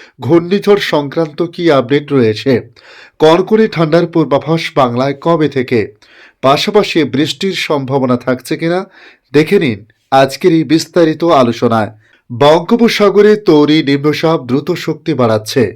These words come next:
গতকাল মঙ্গলবারই তা গভীর নিম্নচাপে পরিণত হওয়ার কথা জানিয়েছে আবহাওয়া দপ্তর। তবে আগামী চব্বিশ থেকে আটচল্লিশ ঘন্টার মধ্যে ঘূর্ণিঝড়ের রূপ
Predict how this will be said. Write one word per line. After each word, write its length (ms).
গতকাল 500
মঙ্গলবারই 680
তা 80
গভীর 300
নিম্নচাপে 560
পরিণত 380
হওয়ার 340
কথা 300
জানিয়েছে 600
আবহাওয়া 480
দপ্তর। 440
তবে 180
আগামী 220
চব্বিশ 300
থেকে 180
আটচল্লিশ 480
ঘন্টার 340
মধ্যে 300
ঘূর্ণিঝড়ের 720
রূপ 160